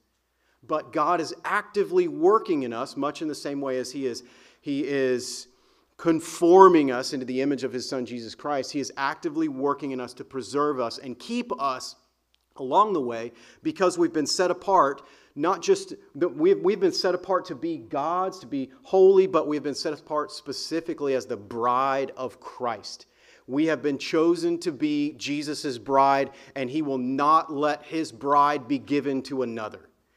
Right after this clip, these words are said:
He will keep us in this world. So there's a couple scriptures I want to look at that help see that. One is John seventeen,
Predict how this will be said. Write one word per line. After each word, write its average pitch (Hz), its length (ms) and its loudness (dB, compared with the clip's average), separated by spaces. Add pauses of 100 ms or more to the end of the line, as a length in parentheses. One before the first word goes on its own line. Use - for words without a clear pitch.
(120)
He 151 140 -6
will 120 200 -6
keep 185 420 -10 (100)
us - 440 -14 (280)
in 123 140 -10
this 113 180 -10
world. 113 200 -6
So 147 100 -10
there's 143 100 -8
a - 40 -12
couple 196 200 -2
scriptures 170 400 -8
I 160 40 -4
want 151 140 -2
to 135 40 -2
look 147 240 -2
at 139 180 0
that 123 140 -4
help 135 320 -6 (300)
see 151 380 -6
that. 160 260 0
One 156 400 2
is 123 160 -6
John 147 560 -2
seventeen, 160 800 -4